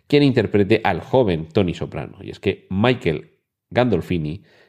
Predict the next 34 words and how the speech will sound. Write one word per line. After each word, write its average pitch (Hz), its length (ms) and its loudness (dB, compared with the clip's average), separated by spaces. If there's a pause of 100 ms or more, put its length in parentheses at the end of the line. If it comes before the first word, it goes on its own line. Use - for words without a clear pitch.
(180)
es 90 240 -2
el - 280 0
hijo 113 380 -2
de 76 180 -2
James 87 520 0
Gandolfini. 80 800 -4 (440)
Me 90 60 2
imagino 90 380 4
que 85 60 2
eso - 120 0
también 78 320 0
va 78 40 0
a 71 60 -4
tener, 76 320 0
apart-, - 460 -6
no 71 220 -12
es - 60 -18
que 87 100 -6
se - 160 -2
parezcan 80 360 -2
como 82 200 0
gotas 78 240 0
de 87 100 2
agua, 107 220 4
pero - 140 0
evidentemente 71 600 -6 (300)
un 82 160 -4
padre 78 260 2
y 76 60 0
un 82 100 0
hijo 98 160 0
suelen 76 240 -4
tener 73 280 -2
cierto, 69 680 -8